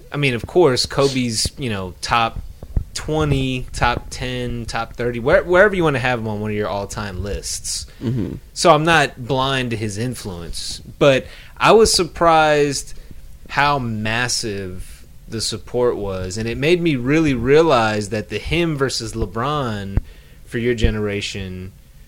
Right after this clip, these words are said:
Speaker 1: it, that's a real question, like, as far as, like, influence. And you reminded me when you texted me earlier about Kobe, I was like, "Dude, I didn't even think about that. I'm glad you brought it up." So let me, let me stop talking and let you riff for a while.
Speaker 2: So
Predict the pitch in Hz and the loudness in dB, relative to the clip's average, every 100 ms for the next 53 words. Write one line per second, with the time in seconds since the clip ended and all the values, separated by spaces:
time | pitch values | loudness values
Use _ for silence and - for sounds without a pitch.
0 | - - - - - - 139 147 160 190 | -20 -20 -20 -20 -20 -4 -2 2 0 2
1 | 185 196 - 254 277 - 101 85 - 123 | 4 4 4 4 2 -4 -10 -10 -10 -4
2 | 117 120 - 160 147 127 127 113 - 208 | 0 0 4 4 4 4 0 0 -2 -2
3 | 208 - 131 90 82 98 139 160 165 147 | -2 -4 -4 -6 -10 -6 2 4 6 4
4 | 160 196 170 139 131 123 123 113 156 151 | 2 2 2 0 0 0 -4 -2 -2 -2
5 | 135 120 131 143 117 110 104 - 156 151 | -2 -2 0 2 0 -2 -4 -2 -2 0
6 | 113 95 87 - - - - 127 98 127 | -4 -6 -12 -18 -20 -20 -8 -4 -4 -4
7 | 139 151 175 113 92 82 85 82 98 107 | -4 -6 -6 -8 -10 -10 -10 -8 -8 -4
8 | 117 117 113 127 131 139 160 113 - 131 | -4 -2 -4 0 2 4 2 2 0 0
9 | 170 214 170 180 202 - 185 143 147 127 | 0 0 -4 -4 -4 0 0 2 0 0
10 | 120 107 113 110 123 117 110 110 95 92 | -2 -4 -4 -4 -4 -4 -4 -4 -2 -2
11 | 87 - - - - - - - - - | -2 -2 -4 -6 -10 -10 -10 -4 2 10
12 | 143 135 127 127 123 | 12 12 12 12 12